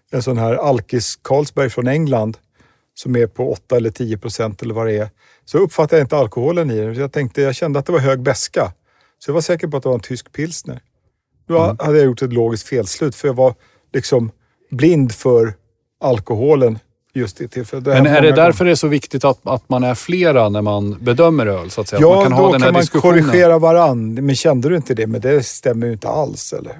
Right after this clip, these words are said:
Speaker 1: ja. Det,
Speaker 2: Mm.
Speaker 1: det är väldigt viktigt. Sen då ordningsföljden kan ju påverka psykologiskt. Många räknar med att det är klenare öl i början och kraftigare sen. Eh, ofta så, så graderar man dem som är i mitten på en provningsomgång.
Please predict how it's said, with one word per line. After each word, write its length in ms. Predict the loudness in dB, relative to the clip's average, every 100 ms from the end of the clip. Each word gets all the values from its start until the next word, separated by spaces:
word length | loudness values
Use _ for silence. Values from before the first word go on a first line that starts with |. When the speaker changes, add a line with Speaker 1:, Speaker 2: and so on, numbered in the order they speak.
| -10
Speaker 1:
ja. 240 | -10 -10 _ _ _ _ _ _ _ -4
Det, 60 |
Speaker 2:
Mm. 160 | -4 -4
Speaker 1:
det 140 | -6 -2
är 60 |
väldigt 280 | 2 2 0
viktigt. 400 | -4 -6 -12 -20 _ _ _ _ -20 -20 -20 0
Sen 120 | 4 4
då 60 |
ordningsföljden 800 | 6 6 4 4 4 4 2 -2 -6 _ _ _ _ _ _ -2
kan 100 | -2
ju 60 |
påverka 400 | 0 2 2 0
psykologiskt. 580 | -4 -4 0 0 0 -2
Många 220 | 0 2
räknar 280 | 2 0 0
med 180 | 2 0
att 80 | 0
det 100 | 0
är 200 | 0 -2
klenare 460 | -2 0 2 2 4
öl 180 | 4
i 40 | 2
början 360 | 0 2 0
och 80 | -2
kraftigare 500 | -6 -8 -6 -6 -4
sen. 320 | -4 -4 -4 -8 _ -20 -20 _ _ -4
Eh, 440 | 0 2 2 -2 -6 _ _ _ _ _ _ _ _ _ _ _ -4
ofta 300 | -4 0 -2
så, 320 | 2 4 4
så 320 | 2 2 2 0 _ -18 -4
graderar 480 | 2 4 6 4
man 280 | 4 2 2
dem 320 | 0 0 -4
som 220 | -6 -6 -2
är 40 |
i 120 | 0
mitten 460 | 0 -2 _ -4 -2
på 140 | -2
en 240 | -4 -4 -8
provningsomgång. 680 | -4 -4 -4 -2 0 0